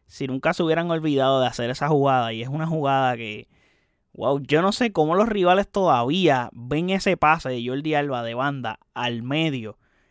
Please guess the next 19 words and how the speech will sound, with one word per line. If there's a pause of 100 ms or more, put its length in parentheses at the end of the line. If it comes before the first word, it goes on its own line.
(300)
Y
Messi
viene
cortando
hacia
el
medio
y
literalmente
Messi
viene
acomodado
con
pierna
izquierda.
Dude,
es
como
que